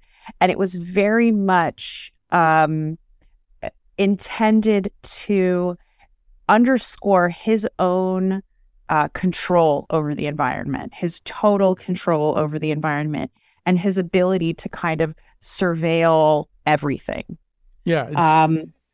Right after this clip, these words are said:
Speaker 2: it, it is really, and it's reminiscent of, of, you know, Cocteau's Beauty and the Beast or something. Just
Speaker 1: Mm-hmm.
Speaker 2: you're entering this world that's not your world. It's his world. So I,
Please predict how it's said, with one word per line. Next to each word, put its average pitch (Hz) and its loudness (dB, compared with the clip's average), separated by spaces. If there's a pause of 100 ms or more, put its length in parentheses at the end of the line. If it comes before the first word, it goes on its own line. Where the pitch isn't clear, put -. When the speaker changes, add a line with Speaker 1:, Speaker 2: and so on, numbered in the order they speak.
Speaker 2:
it, 202 -16
it 190 -4
is 196 2
really, 139 2
and 131 -2
it's 131 -4
reminiscent 151 0
of, 120 2
of, 123 -4 (100)
you 135 -2
know, 123 -2
Cocteau's 127 -2
Beauty 123 -4
and 123 0
the 117 -4
Beast 117 -8 (300)
or - -4
something. - 0
Just 220 4
Speaker 1:
Mm-hmm. 262 8
Speaker 2:
you're 311 4
entering 160 2
this 139 0
world 139 4
that's 123 -6
not 139 -2
your 147 0
world. 113 -4 (220)
It's 139 -6
his 160 -2
world. 113 -4 (160)
So 220 4
I, 170 -8